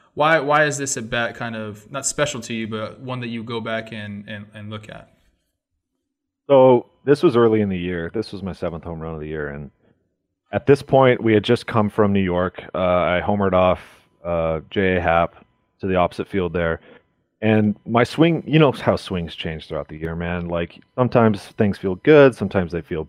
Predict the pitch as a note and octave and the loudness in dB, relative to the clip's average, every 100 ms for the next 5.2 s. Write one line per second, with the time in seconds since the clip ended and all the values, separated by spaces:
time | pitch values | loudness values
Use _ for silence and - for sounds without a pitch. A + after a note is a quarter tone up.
0 | - A2+ A2 G#2+ G#2+ - - _ _ - | 0 4 6 6 2 -6 -20 _ _ -8
1 | A2+ D3+ D#3 C3 C3 G#2 - B2 A2+ F#2 | 0 2 2 0 2 0 -2 -4 -4 -4
2 | - G2+ F2 E2 F#2+ F2 F2 E2 C#2+ D2+ | -8 -10 -8 -8 -8 -6 -8 -8 -8 -10
3 | - G#2 F#2 G2 E2+ - F#2+ F2+ F2+ _ | -6 -4 0 -2 -2 -4 -4 -2 -6 _
4 | _ _ _ _ _ _ - F2+ F2 E2+ | _ _ _ _ _ _ -6 0 0 0
5 | D#2 D#2 | -4 -10